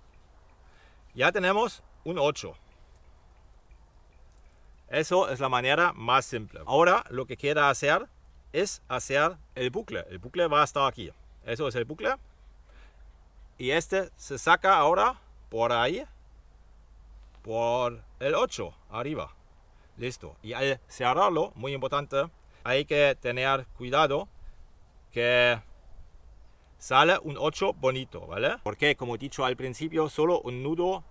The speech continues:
bien hecho cumple su función. Eso es un ocho bonito y aquí tenemos nuestro bucle. Esto ya es absolutamente seguro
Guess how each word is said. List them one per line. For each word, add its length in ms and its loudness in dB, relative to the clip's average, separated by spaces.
bien 260 0
hecho 460 -4
cumple 460 -2
su 160 -12
función. 500 0
Eso 340 -2
es 80 -10
un 100 -12
ocho 260 -6
bonito 500 0
y 80 -6
aquí 200 -6
tenemos 440 -2
nuestro 720 0
bucle. 400 -8
Esto 260 0
ya 200 8
es 380 -4
absolutamente 720 0
seguro 540 0